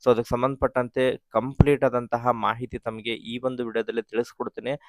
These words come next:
ಹಣ ರಿಲೀಸ್ ಆಗಿದ್ರೆ, so, ಫಲಾನುಭವಿಗಳ ಖಾತೆಗಳಿಗೆ ಇನ್ನೂ ಯಾಕೆ ಜಮಾ ಆಗಿಲ್ಲ ಮತ್ತು ಯಾವಾಗ ಜಮಾ ಆಗಲಿದೆ,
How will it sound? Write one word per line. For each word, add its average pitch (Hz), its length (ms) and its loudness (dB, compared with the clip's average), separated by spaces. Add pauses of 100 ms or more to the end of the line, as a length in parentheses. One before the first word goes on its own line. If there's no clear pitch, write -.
(260)
ಹಣ 123 200 4
ರಿಲೀಸ್ 120 380 0
ಆಗಿದ್ರೆ, 117 400 0
so, 117 360 -2
ಫಲಾನುಭವಿಗಳ 117 640 2
ಖಾತೆಗಳಿಗೆ 110 560 -6
ಇನ್ನೂ 113 180 -4
ಯಾಕೆ 113 320 0
ಜಮಾ 110 320 0
ಆಗಿಲ್ಲ 110 220 -2
ಮತ್ತು 131 260 -6
ಯಾವಾಗ 107 340 0
ಜಮಾ 101 360 -2
ಆಗಲಿದೆ, 107 400 -4